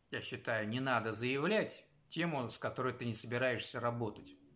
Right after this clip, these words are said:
Бандит — это плохо? Конечно, бандит — это плохо.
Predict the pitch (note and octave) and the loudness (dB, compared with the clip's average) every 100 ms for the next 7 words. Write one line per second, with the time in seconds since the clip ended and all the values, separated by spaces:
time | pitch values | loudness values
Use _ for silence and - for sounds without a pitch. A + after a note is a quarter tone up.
0 | - D3 E3+ E3+ A3+ G3+ G#3 G#3+ A3+ C#4 | -4 2 4 4 2 2 2 2 4 4
1 | E3 - D#3+ D#3+ E3 - D#3 D3+ C#3+ C#3 | 2 2 4 4 2 0 2 2 2 0
2 | - C3 A#2+ A2 C3+ B2+ - A#2+ | -2 -2 -4 -2 0 0 -2 -6